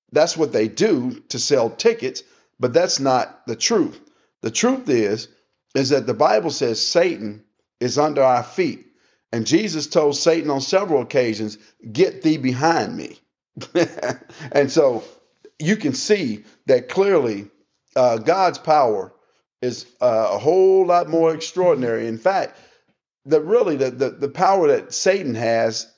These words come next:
is the power of suggestion. And he does this, you know, through our thoughts, and he comes against us many other ways. But that's where he gets his power. He doesn't, he can, you know, he's got witches out there and warlocks, and yeah,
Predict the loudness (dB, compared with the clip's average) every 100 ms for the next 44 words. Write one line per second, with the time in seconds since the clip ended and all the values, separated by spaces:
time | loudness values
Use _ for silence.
0 | _ 2 2 2 -2 -4 0 2 2 -2
1 | -6 -12 -2 0 0 -6 -12 -16 _ _
2 | _ _ -2 0 2 0 -2 0 2 2
3 | 0 -2 -2 -4 -8 -10 _ _ -4 0
4 | 2 2 0 0 2 4 2 2 4 4
5 | 0 -10 -10 -8 -6 -2 -2 -2 -8 -4
6 | -4 -2 0 0 0 0 2 2 2 0
7 | 0 2 2 -2 -6 -14 _ _ _ 2
8 | 2 2 2 2 0 -8 -2 -2 -2 -2
9 | -2 -2 -6 -8 -2 -2 0 -4 -10 _
10 | _ _ -2 0 0 -4 -4 -6 -2 -2
11 | -2 -6 -6 -2 0 -2 0 2 2 0
12 | -4 0 0 0 -4 2 2 0 0 2
13 | 2 2 0 -4 -2 0 2 2 2 0
14 | -4 0 2 2